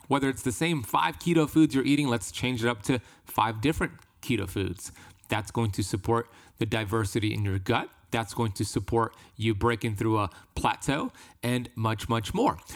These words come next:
We get into the benefits of fasting and why he's a big fan of fasting, and he talks about dry fasting.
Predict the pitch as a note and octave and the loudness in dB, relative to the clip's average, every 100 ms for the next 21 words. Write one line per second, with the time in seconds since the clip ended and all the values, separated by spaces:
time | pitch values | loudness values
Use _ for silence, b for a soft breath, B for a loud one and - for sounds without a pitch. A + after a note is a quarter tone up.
0 | B C#3+ E3+ F3+ D#3+ F3 G#2+ C#3+ D#3 E3+ | B 2 4 0 0 -2 0 -2 2 0
1 | - C#3+ - - F3 - C#3 G2 E2+ _ | 0 -4 -2 0 0 0 -6 -6 -12 _
2 | A#2+ A#2+ A2+ C3 B2+ E3 C3+ G#2 F#3 F#3 | -8 -4 0 0 2 0 0 -2 2 0
3 | - C3 B2 A2 - B2+ C3+ - A2+ G#2+ | 0 -2 0 -4 2 2 2 -2 -4 -4
4 | G#2+ G#2 A#2+ - G#2+ A2 - A2+ D#3+ B3 | -4 0 0 0 0 0 0 2 2 2
5 | - G2 F#2+ F#2 | -2 -4 -4 -10